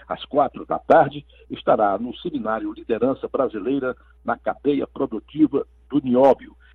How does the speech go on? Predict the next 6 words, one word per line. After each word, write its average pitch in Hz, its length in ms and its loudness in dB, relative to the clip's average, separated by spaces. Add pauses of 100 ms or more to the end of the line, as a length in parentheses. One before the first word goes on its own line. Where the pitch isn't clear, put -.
(120)
E 107 60 2
às 120 100 2 (240)
cinco, - 320 -18 (240)
inaugura 123 720 0
o 117 80 -2
observatório, 123 920 -4